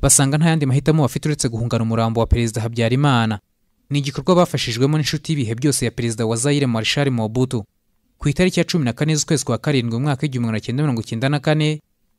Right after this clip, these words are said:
ku isaha ya saa kumi n'imwe z'umugoroba, Major Mpiranya Protais wari ukuriye umutwe w'abasirikare barindaga Perezida Habyarimana,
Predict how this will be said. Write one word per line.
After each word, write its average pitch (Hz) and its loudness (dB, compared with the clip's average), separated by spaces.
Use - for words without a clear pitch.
ku - -2
isaha 165 2
ya 160 2
saa 147 4
kumi 135 -2
n'imwe 147 2
z'umugoroba, 131 2
Major 143 2
Mpiranya 117 -2
Protais 123 -2
wari 151 2
ukuriye 147 -2
umutwe 123 -2
w'abasirikare 117 0
barindaga 127 0
Perezida 117 -4
Habyarimana, 117 0